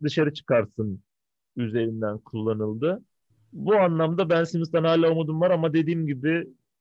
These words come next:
bu serbest atış yüzdesiyle olmaz. Yani üçlük atmamasını bile farklı bir pozisyonda oynatarak belki kompanse edebilirsin ama abi beşte bir,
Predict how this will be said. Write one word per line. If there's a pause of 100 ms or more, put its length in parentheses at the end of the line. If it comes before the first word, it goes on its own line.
(140)
bu
serbest
atış
yüzdesiyle
olmaz. (200)
Yani
üçlük
atmamasını
bile (340)
farklı
bir
pozisyonda
oynatarak
belki
kompanse
edebilirsin
ama (640)
abi
beşte
bir,